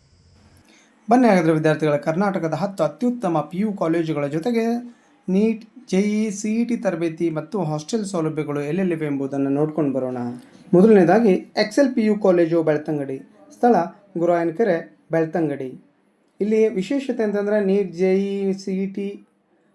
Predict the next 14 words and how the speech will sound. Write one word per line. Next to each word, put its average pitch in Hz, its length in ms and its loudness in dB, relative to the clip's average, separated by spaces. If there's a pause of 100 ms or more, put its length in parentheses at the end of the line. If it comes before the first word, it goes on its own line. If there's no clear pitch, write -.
(160)
ಆ, 196 60 -2
ತರಬೇತಿ, 190 480 0
ಆಧುನಿಕ 190 340 -2
ಪ್ರಯೋಗಾಲಯಗಳು, 180 1120 -2
ವಿದ್ಯಾರ್ಥಿ 160 480 -8
ವೇತನ 208 340 -2
ಎಲ್ಲವೂ 170 320 -2
ಸಿಗುತ್ತೆ. 170 340 -8
ಇಲ್ಲಿ 160 340 -4
ಕೋರ್ಸ್‌ಗಳು 175 500 -4
ವಿಜ್ಞಾನ 185 340 -6
ಮತ್ತು 175 260 -4
ವಾಣಿಜ್ಯ 185 380 -4
ವಿಭಾಗದ 165 720 -4